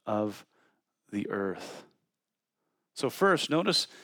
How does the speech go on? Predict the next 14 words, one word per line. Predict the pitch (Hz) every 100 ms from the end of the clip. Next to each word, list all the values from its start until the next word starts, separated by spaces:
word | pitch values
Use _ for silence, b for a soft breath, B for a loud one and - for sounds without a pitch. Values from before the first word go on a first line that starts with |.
| B B -
in | 139
the | 131
text | - 185 -
here, | 135
there's | 113 120
a |
clear | - - - 214 196
difference | 135 143 - 101 -
between | - - 139 135 127 - b b -
Gentiles | 135 156 185 - 113 101 110 147 - - b -
who | 131
will | 123
seek | - 135 131 -
him | 156 143